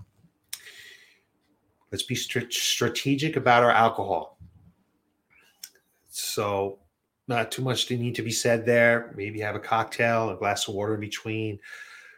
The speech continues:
Um, just tr-, let's be strategic about our alcohol.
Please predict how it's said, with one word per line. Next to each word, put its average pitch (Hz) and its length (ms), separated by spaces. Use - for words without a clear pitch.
Um, 90 540
just - 300
tr-, - 220
let's - 140
be - 120
strategic - 580
about 95 220
our 87 80
alcohol. 85 680